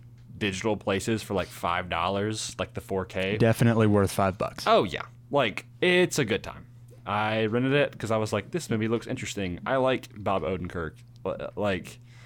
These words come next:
Speaker 1: 'cause I'm a big Breaking Bad guy, obviously I wanted Aaron Paul in my movie. So
Speaker 2: Right.
Speaker 1: I saw that, like,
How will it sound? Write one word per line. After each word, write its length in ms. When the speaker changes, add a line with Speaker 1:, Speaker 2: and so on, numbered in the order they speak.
Speaker 1:
'cause 240
I'm 80
a 60
big 180
Breaking 300
Bad 220
guy, 220
obviously 420
I 40
wanted 200
Aaron 260
Paul 200
in 60
my 80
movie. 380
So 560
Speaker 2:
Right. 220
Speaker 1:
I 60
saw 240
that, 240
like, 220